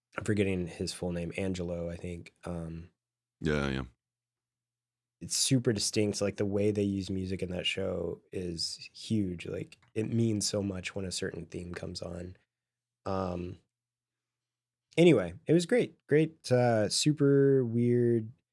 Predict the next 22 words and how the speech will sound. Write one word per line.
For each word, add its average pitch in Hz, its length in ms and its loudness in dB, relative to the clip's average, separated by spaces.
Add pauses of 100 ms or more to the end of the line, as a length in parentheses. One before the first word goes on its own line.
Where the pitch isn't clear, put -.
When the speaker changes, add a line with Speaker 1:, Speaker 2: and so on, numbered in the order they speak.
(300)
Speaker 1:
you 110 120 0
know, 101 340 0 (320)
dream 110 720 4 (1800)
inspired 101 840 2
thing 104 460 0
that 92 140 -2
was 92 100 -4
perfect 95 440 -4
for 92 180 -6
as 90 240 -4
I 87 80 -4
was, 90 180 -6
like, 87 140 -8 (280)
going 90 240 -4
in 87 120 -6
and 85 120 -8
out 85 140 -8
of 85 260 -14 (340)
being 85 140 -2 (120)
awake 87 300 -6
and, 85 260 -12 (380)
Speaker 2:
<laughs> 104 100 2